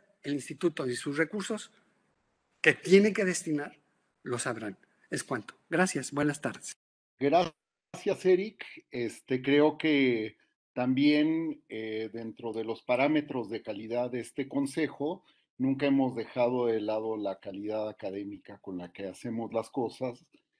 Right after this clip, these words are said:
Speaker 2: entonces también hay que considerar esa parte. Es, insisto, muy relevante lo que ustedes proponen. Eh, ahora les pregunto, Eric y, y Salma, ¿qué,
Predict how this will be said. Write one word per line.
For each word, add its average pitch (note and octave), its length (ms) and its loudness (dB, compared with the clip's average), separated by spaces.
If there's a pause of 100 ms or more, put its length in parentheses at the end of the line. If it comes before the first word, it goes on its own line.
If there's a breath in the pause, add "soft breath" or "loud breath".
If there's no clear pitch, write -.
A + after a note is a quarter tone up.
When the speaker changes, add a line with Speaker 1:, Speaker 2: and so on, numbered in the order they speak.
(140)
Speaker 2:
entonces G2+ 600 -6
también A#2 400 -2
hay C3 80 0
que A#2+ 160 -8
considerar G2 600 -6
esa - 300 -6
parte. C3 580 2 (480 soft breath)
Es, D3+ 400 2 (200)
insisto, C3 520 0
muy C3 240 2
relevante A#2+ 540 0
lo A2 180 -6
que F#2 480 -8 (300)
ustedes A2 380 -4
proponen. D3 640 2 (500)
Eh, A2 360 0
ahora C#3 280 10
les C#3+ 140 4
pregunto, D3+ 500 2
Eric C#3+ 340 2
y, A#2+ 320 -4
y A#2+ 140 -8
Salma, D3 480 2
¿qué, - 160 -14